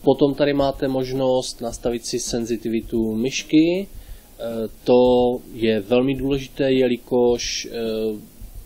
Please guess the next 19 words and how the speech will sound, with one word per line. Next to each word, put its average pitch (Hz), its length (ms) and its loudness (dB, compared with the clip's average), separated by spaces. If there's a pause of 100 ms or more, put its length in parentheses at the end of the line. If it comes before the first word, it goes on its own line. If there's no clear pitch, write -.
(140)
to - 100 -6
ovládání 123 560 0
je 120 80 -2
takové, 117 640 -2
eh, 107 1200 -12 (1300)
takové 131 320 2
hodně 127 320 0
zvláštní. 120 1040 -2
Eh, 113 180 -10
vaše 120 300 -4
postava 127 760 0 (520)
je 110 300 -4
strašně - 960 -2
rychlá. 113 640 -2 (500)
Pohybujete 131 500 4
se, - 160 0
jak 127 100 4
kdybyste 127 680 4
jeli 117 500 4